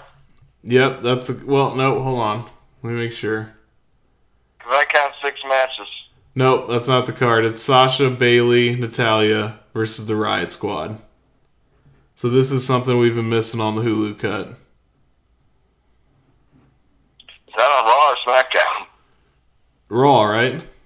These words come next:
Speaker 2: Yeah, I guess it'd be Raw for missing it on Hulu.
Speaker 1: Well, wait, is this a cross promotion? Is the Riot Squad on SmackDown?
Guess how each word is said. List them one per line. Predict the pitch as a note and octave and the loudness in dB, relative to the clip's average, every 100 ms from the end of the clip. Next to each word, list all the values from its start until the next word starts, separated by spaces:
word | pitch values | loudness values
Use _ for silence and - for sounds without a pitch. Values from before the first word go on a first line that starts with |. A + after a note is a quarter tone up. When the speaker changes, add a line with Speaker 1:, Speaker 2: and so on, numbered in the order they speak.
| _ _ _ _ | _ _ _ _
Speaker 2:
Yeah, | C#3 B2+ | 2 4
I | A2+ | 2
guess | A#2+ - | 0 -2
it'd | A2+ | -8
be | A2 | -2
Raw | G#2+ A#2 A2 | 0 2 2
for | G2 G2 | -2 -10
missing | G#2 G#2 | -10 -10
it | G2+ | -6
on | F#2+ F#2 G2 | -4 -4 -6
Hulu. | G#2+ F2+ F2 - _ _ - - _ _ _ _ _ _ - | -14 -14 -16 -18 _ _ -20 -20 _ _ _ _ _ _ -4
Speaker 1:
Well, | C#3+ C3 G2 C3 | 0 2 2 4
wait, | D3+ A#2+ | 6 4
is | A#2 | 2
this | C#3+ C#3+ | 0 -2
a | C3+ | -4
cross | C#3+ C#3 C#3+ | 0 0 -2
promotion? | C#3 B2 D3 E3 F#3 C3+ | -4 -2 -2 -4 -6 -6
Is | B2+ | -4
the | B2+ | 0
Riot | B2 D3 C3+ | 2 2 0
Squad | - D3 D3 | -2 -2 0
on | C#3+ | -2
SmackDown? | C#3 D3+ D#3 D#3+ F3+ F#3+ F#3 | -4 -6 -6 -6 -6 -8 -12